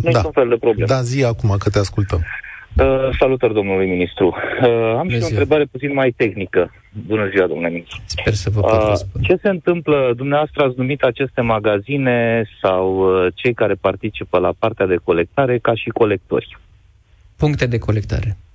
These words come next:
Speaker 3: mai exact.
Speaker 1: Puncte de colectare, bun. Conform legislației de mediu, da, uh, codul K N de colectare trei opt unu unu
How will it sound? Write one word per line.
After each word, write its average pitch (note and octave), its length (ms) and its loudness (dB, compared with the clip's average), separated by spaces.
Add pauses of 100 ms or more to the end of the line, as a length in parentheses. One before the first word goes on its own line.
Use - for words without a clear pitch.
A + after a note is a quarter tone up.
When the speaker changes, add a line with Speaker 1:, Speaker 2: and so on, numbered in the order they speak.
Speaker 3:
mai F2 160 2
exact. E2 200 -2
Speaker 1:
Puncte - 220 0
de E3 180 0
colectare, A2+ 480 0
bun. B2 340 0 (520)
Conform G#3 440 2
legislației C#3+ 680 0
de G#2 120 2
mediu, C#3 460 -2 (920)
da, B2 200 2 (240)
uh, A#2+ 540 4
codul F3 260 0
K - 100 -2 (120)
N C#3+ 40 -4
de C3 100 2
colectare A#2 520 0
trei B2+ 220 0
opt B2 280 -2
unu A2+ 360 0
unu G#2+ 220 0